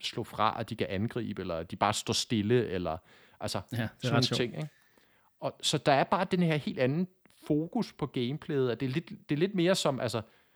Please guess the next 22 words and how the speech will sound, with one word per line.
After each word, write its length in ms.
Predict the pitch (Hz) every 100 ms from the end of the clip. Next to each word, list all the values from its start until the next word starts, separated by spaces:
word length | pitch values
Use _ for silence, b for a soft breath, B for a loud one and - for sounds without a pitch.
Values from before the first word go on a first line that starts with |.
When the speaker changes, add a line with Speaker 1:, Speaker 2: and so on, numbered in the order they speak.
| b b _
Speaker 1:
<laughs> 500 | - - - _ _
det 80 | 120
kan 80 | 139
lyde 200 | 139 170
som 120 | 165
en 40 | 143
lidt 120 | 117
sjov 240 | - 135
sammenligning, 420 | 143 110 123 151 127
ikke? 120 | 151
Men 300 | 131 120 123
hvis, 140 | 131
hvis 220 | 127 131 123
man 120 | 127
forestillede 400 | 135 151 - 135
sig, 80 | 123
at 40 |
det 80 | 123
var 60 | 110
et 60 |
fantasy-spil, 800 | - 107 120 156 - 120 - 117
ikke? 140 | 117